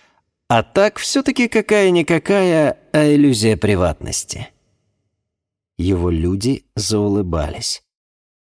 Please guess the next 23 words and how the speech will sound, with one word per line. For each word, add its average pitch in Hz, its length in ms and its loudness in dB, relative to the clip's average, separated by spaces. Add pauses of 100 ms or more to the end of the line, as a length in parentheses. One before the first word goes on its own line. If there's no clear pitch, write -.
(400)
Держа 123 440 0
Амилию 165 440 0
за 147 260 0
руку, 147 460 -2
Унельм 143 380 0
последовал 127 680 -2
за 104 220 -2
Лио, 143 540 0 (680)
крепко 127 400 -2
прижимая 127 580 0
сумку 147 440 -2
с - 120 -6
посылкой 127 600 -4
локтем. 98 680 -2 (1300)
За 80 160 -2
дальней 202 320 0
ширмой 196 400 -2
обнаружился 160 680 -2
письменный 123 520 -2
стол 117 340 0
из 101 120 -4
красного 98 520 -2
дерева, 80 680 -4